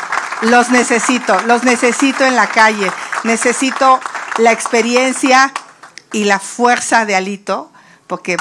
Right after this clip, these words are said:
vaya que es un cabrón. <laughs> Pero también necesitamos la sensibilidad de las mujeres. Yo estoy aquí encabezando un proyecto de donde se trata de construir un equipo.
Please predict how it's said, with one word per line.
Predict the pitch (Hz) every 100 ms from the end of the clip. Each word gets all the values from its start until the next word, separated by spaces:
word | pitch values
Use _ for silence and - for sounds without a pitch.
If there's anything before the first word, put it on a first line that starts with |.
| -
vaya | 202 208
que | 208
es | 196
un | 196
cabrón. | 190 170 185 220 269
<laughs> | 247 - 247 - - - - - - - - - - - - - - - - - - 508 466 392 339 277 - - - - - -
Pero | 254 254
también | 254 269 254 285 294 302 285 -
necesitamos | 247 240 254 247 226 262 254 262
la | 254
sensibilidad | - 226 208 220 220 226
de |
las | 214 202
mujeres. | 196 - 190 180 185 - - - _
Yo | 214 240 254 262 - _
estoy | 208 - 220 214
aquí | 202 - 214 226 - _ _ _
encabezando | - 202 208 202 202 226 226 233
un | 233
proyecto | 220 202 202 202 - 214 240 _ _ _ _
de | 196
donde | 196 196 196
se | 202
trata | 208 208 214
de | 214
construir | 202 220 202 202
un | 202
equipo. | 190 - 185 -